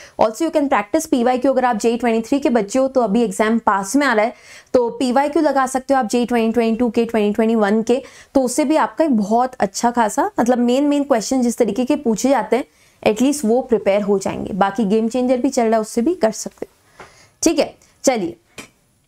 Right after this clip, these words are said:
thank you believer। All right, so फटाफट से एक बार सॉल्व करके देखिए, सॉल्व करके देखिए, मतलब ये थोड़ा ट्रिकी क्वेश्चन है, ठीक है। अच्छा, किसी को, अच्छा, कोई,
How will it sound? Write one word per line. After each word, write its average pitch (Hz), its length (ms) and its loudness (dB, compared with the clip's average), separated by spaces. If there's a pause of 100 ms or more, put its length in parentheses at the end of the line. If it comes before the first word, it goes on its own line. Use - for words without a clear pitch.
(340)
thank 233 280 0
you 208 80 2
believer। 220 400 2 (300)
All 247 160 2
right, 196 220 -6
so 285 180 2
फटाफट 294 420 0
से 381 100 0
एक 277 100 0
बार 339 140 2
सॉल्व 285 300 0
करके 320 260 0
देखिए, 247 320 -2 (180)
सॉल्व 269 300 0
करके 311 220 0
देखिए, 262 300 0
मतलब 302 140 0
ये 359 120 2
थोड़ा 339 260 2
ट्रिकी 285 380 0
क्वेश्चन 190 460 -2
है, 185 120 -6 (400)
ठीक 302 180 0
है। - 200 -2 (280)
अच्छा, 240 280 0
किसी 277 360 0
को, 349 160 0 (100)
अच्छा, 262 360 0
कोई, 359 260 2